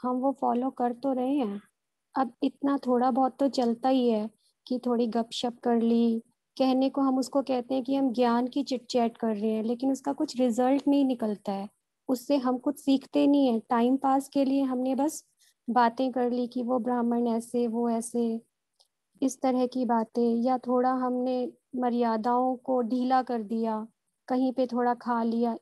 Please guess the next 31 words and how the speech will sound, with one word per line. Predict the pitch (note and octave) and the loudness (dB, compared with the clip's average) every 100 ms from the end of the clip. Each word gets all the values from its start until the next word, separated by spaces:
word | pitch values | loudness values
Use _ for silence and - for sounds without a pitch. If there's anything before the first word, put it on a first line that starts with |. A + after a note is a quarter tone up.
| C4+ | -10
इतना | - C#4 C#4 | -8 -4 -2
तो | C#4 | -2
चलता | C4 B3 A#3 C4 | -2 -2 -2 0
ही | C4 B3 | 0 0
है। | A3 | -2
हम | A3+ A#3 | -2 -4
तो | A#3 B3 A#3+ C4 - | -2 -4 -4 -6 -2
प्रवृत्ति | B3 A3+ B3+ - C#4+ | 0 0 -2 0 0
वाले | B3 A3 G#3+ | 2 0 0
हैं | G#3+ | -2
ना, | A3 B3 _ _ _ _ _ _ _ - | -4 -6 _ _ _ _ _ _ _ -2
किसी | C#4+ D4 | 0 0
को | C#4+ | 0
गुस्सा | C4 C4 B3 C4+ | 0 0 0 -2
कर | C4 B3 | 0 0
दिया | A3 A#3+ B3 | 0 2 2
थोड़ा, | A#3+ A#3+ A3+ A3+ A3+ C#4+ - | 0 0 2 0 -2 -10 -10
जो | G#3+ C4+ | -2 0
भी | C4+ | 2
बाबा | C4+ A#3+ A#3 | 2 2 0
ने | B3 | -2
हमको | B3 A#3+ A#3 B3 | -2 -4 -6 -6
धारणाएं | A3 A#3 A3+ A3+ A3 | -2 -2 -2 -2 -4
बताई | A3 A3+ A3 G#3+ | -6 -6 -4 -4
हैं, | G#3+ G#3+ A3 _ _ _ - | -4 -6 -8 _ _ _ -6
किसी | C4+ A#3+ | -4 -4
को | C4 C4+ | -2 -2
थोड़ा | A#3+ B3 B3 | 0 0 0
कुछ | C4 B3 | 0 0
रौब | A#3 A#3 A#3 G#3+ | 2 4 2 0
में | A#3+ A#3 A#3 A3+ | 0 2 2 -2